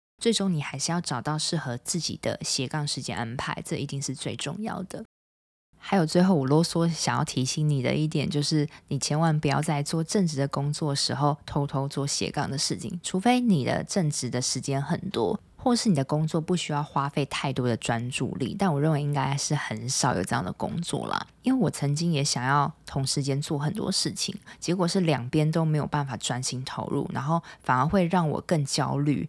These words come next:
所以在上班的时候，你就专心努力上班，内心一定要设定一个转换的开关，这个很重要。上班模式 on，就先关掉斜杠，唯有稳定的心态工作，斜杠才会做得更自在。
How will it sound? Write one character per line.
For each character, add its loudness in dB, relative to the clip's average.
所 2
以 4
在 -2
上 4
班 4
的 4
时 2
候， 2
你 -2
就 0
专 2
心 4
努 0
力 -2
上 -2
班， 0
内 6
心 4
一 6
定 0
要 2
设 2
定 0
一 -2
个 -2
转 -2
换 -2
的 -4
开 -4
关， 0
这 -2
个 0
很 -2
重 0
要。 0
上 2
班 2
模 2
式 -2
on， 4
就 -2
先 0
关 2
掉 0
斜 -2
杠， 0
唯 6
有 8
稳 4
定 2
的 2
心 2
态 0
工 0
作， -2
斜 0
杠 0
才 -6
会 0
做 0
得 -4
更 0
自 -4
在。 -6